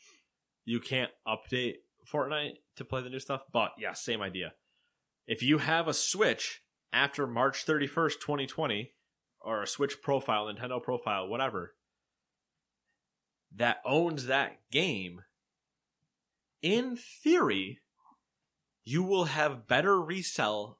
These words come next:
ability if you wanted to sell your account,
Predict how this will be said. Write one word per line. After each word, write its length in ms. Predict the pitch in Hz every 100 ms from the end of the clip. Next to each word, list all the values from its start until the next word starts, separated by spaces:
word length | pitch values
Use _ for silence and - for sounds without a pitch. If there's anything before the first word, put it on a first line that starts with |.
| _
ability 500 | 113 117 110 104 98
if 140 | 110 110
you 80 | 123
wanted 280 | 127 127
to 120 | - 117
sell 400 | - - 123 143
your 260 | 147 143
account, 600 | 151 - 170 120 90 -